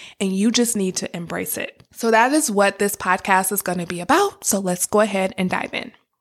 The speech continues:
So number one, recognize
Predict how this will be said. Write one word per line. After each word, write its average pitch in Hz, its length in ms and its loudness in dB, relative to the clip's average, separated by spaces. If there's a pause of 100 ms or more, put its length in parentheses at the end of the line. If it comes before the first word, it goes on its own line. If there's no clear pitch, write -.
(480)
So 277 180 4
number 269 320 4
one, 214 360 0 (180)
recognize 226 1400 2